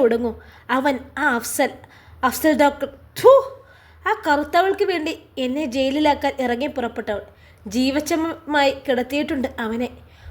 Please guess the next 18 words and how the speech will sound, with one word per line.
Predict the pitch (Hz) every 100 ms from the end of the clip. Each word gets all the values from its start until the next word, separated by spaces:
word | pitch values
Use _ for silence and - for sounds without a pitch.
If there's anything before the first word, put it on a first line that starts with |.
| -
വല്ലാത്തൊരു | 311 330 370 415 440 427
ക്രൂരതയോടെ | 339 320 339 359 370 370 359 285
അവൻ | 311 330
പറയുമ്പോൾ | 302 285 285 294 285
നെഞ്ചിൽ | 277 269 311
കിടന്നിരുന്നവൻ | 330 311 302 302 262 294 285 - - - - 277
അവളിൽ | 285 320 339
നിന്ന് | 320 302
പിടഞ്ഞു | 302 294 311 349
മാറി | 302 269 247
എണീറ്റു. | 240 269 - - - - - -
"കൊന്നോ | 330 320 359 392
അയാളെ?" | 330 302 339 349 - - - - - 320
അവളുടെ | 330 359 392 392
കണ്ണിൽ | 330 339 285 247
ഭയമുറ്റി | 285 339 339 320
നിന്നിരുന്നു. | 254 247 247 226 202 - _ _ - -
"കൊന്നില്ല, | 311 294 381